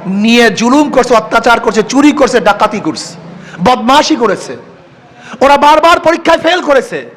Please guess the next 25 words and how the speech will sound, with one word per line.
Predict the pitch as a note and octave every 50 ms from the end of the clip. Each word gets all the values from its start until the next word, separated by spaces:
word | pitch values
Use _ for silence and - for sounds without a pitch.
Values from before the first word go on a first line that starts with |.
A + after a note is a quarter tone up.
| - - _ _ _ _ _ - -
নৌকা | G#3 A3 C4+ D#4 E4 E4 - -
বারবার | C#4+ C#4+ C4 C4 B3 C#4+ D#4+ D#4+
পরীক্ষায় | D#4 D4+ C#4+ C#4+ - C#4+ B3+ G3+
ফেল | A3 G#3 F#3+
করছে, | D#3+ D3+ C#3+ - - - - - - _ _ - - - - - E3
ধানের | F#3 G#3+ B3 D4 F4 D#4+
শীষ | - - D#4+ D4
বারবার | B3 C#4 C#4 C4+ B3+ C#4+ D#4+ D#4+
ফেল | - C4+ D4 C#4 A3
করছে, | G#3+ G#3 - - - - - - - - - - - -
নাঙ্গল | G3+ G#3+ A#3+ B3+ D4+ D#4 E4 D#4+ F4+ F4+ F4+ C#4+
ফেল | A#3 D#4+ E4 E4 E4+
করছে। | D4+ C#4+ - - C4 A3+ F#3 - - - - - - - - - - - - - - - _ - - -
আর | - B3 B3
ইসলামের | C#4 C#4+ - - - D4+ D#4 E4 E4+ -
পরীক্ষায় | - C#4 C4+ D4 D4 D4 - D#4 D#4 D#4
আপনারা | D4+ D#4 D4 C#4+ C#4
নেন | C4+ C4 B3+
নাই | B3 B3 A#3+ B3+ A#3+
এখনো। | A#3 - A#3 A3 A3 A3 A3 A3+ - - - - - - _ - - - - - - - - -
আমি | G#3+ G#3+ G#3
জনগণকে | - G#3 G3+ G3+ G3+ A3 G#3+ F#3+ G3+ F#3+
বলবো, | F3 E3+ E3 D#3 D3+ D#3+
অনুরোধ | F#3 G#3+ A3 B3+ B3 - - -
করব, | D#3+ C3+ A#2 A2